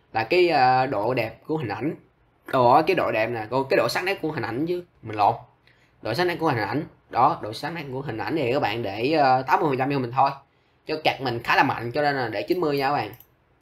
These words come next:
Để chín mươi cho nó đẹp. Chín mươi là đẹp luôn nha các bạn, còn tám mươi phần trăm nhìn được, chín mươi là đẹp, còn một trăm trăm là nhìn cực kỳ đẹp luôn. Tại vì á, những con card A M D đời sau này đa số họ sẽ chơi mười bit màu.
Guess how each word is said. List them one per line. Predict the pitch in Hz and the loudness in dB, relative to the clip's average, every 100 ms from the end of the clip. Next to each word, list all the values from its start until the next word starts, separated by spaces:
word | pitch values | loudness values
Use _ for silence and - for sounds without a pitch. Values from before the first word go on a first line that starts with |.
| _ _ | _ _
Để | 113 | -6
chín | 160 | -2
mươi | 165 143 | 0 0
cho | 139 | 0
nó | 147 | 0
đẹp. | 135 107 - _ _ _ _ _ - | -2 -4 -14 _ _ _ _ _ -2
Chín | 185 | 4
mươi | 165 | 6
là | 143 | 6
đẹp | 120 120 | 4 2
luôn | 160 | 2
nha | 147 | 2
các | 165 | 4
bạn, | 143 131 123 | 2 2 -2
còn | 117 | -4
tám | 135 185 | 0 2
mươi | 165 | 0
phần | 123 | 0
trăm | 135 135 | -2 -2
nhìn | 123 110 | -4 0
được, | 117 113 - _ _ | 0 0 -6 _ _
chín | 180 180 | 2 2
mươi | 143 | 2
là | 123 104 | 2 0
đẹp, | 107 - | -2 -4
còn | 117 110 117 | -12 -12 -10
một | 117 | -4
trăm | 147 139 | -2 -2
trăm | 135 139 | 0 0
là | 135 | 0
nhìn | 123 120 | -4 -4
cực | 117 120 | -6 -2
kỳ | 127 | 0
đẹp | 117 117 | 2 2
luôn. | 151 147 127 - _ _ _ _ - | 4 2 0 -14 _ _ _ _ -8
Tại | 131 | 0
vì | 131 143 | 4 6
á, | 190 - _ _ _ _ _ _ _ | 4 2 _ _ _ _ _ _ _
những | 165 | 0
con | 180 165 | 0 4
card | 117 - | 2 2
A | 151 151 | 0 2
M | |
D | 160 156 131 | 4 2 2
đời | 127 123 | 2 2
sau | 135 147 | 2 2
này | 131 117 98 - - | 2 0 -4 -12 -2
đa | 131 | 0
số | 135 147 165 | 0 2 2
họ | 175 - 117 | 2 -2 0
sẽ | 156 | 0
chơi | 160 151 | 2 2
mười | 135 123 | 2 0
bit | 120 | 0
màu. | 135 107 101 | 2 2 -2